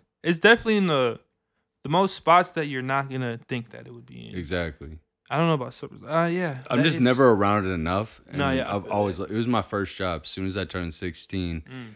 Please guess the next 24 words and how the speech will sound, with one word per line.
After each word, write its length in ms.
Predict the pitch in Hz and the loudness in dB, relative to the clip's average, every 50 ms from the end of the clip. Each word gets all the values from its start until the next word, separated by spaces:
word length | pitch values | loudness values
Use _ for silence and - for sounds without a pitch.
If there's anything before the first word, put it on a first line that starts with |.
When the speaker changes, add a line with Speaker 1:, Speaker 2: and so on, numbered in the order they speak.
| _ _ | _ _
Speaker 2:
I 80 | 98 95 | -4 -4
was 100 | 92 85 | -2 -2
like, 260 | 87 87 82 69 - _ _ _ _ _ _ _ - _ _ _ _ 92 | -2 -4 -4 -6 -10 _ _ _ _ _ _ _ -20 _ _ _ _ -16
you 100 | 80 82 | -14 -12
know, 160 | 78 73 69 - | -12 -12 -12 -6
that 100 | - 101 | -2 -2
was, 140 | 104 98 85 | 0 0 0
like, 160 | 92 90 - | -4 -4 -4
the 80 | 104 92 | -6 -6
age 440 | 82 98 101 98 98 87 82 87 | -4 -2 -2 -2 -2 -6 -10 -8
where 120 | 90 95 90 | -6 -4 -4
you 80 | 85 | -4
could 140 | 78 - 82 | -6 -10 -14
start 240 | - - 98 90 82 | -10 -8 -6 -6 -4
working 320 | 80 90 87 82 - 80 | -4 -4 -4 -4 -6 -10
was 100 | 80 80 - | -12 -12 -10
sixteen. 460 | - 90 78 - - - 85 73 71 - _ _ _ _ _ | -10 -10 -12 -10 -10 -10 -10 -10 -10 -14 _ _ _ _ _
So 140 | - - 104 | -4 0 0
I 20 | 98 | 0
waited 440 | 92 80 78 92 98 104 104 101 | 0 0 -2 -2 0 0 0 -2
until 260 | 95 90 85 - 98 92 | -2 -4 -6 -6 -6 -6
my 120 | 90 85 | -6 -6
sixteenth 540 | 80 - - 98 90 - - 101 95 87 80 | -6 -6 -6 -8 -8 -6 -6 -4 -6 -6 -4
birthday, 440 | - 87 90 85 - - 76 73 73 | -4 -6 -6 -6 -8 -10 -10 -10 -12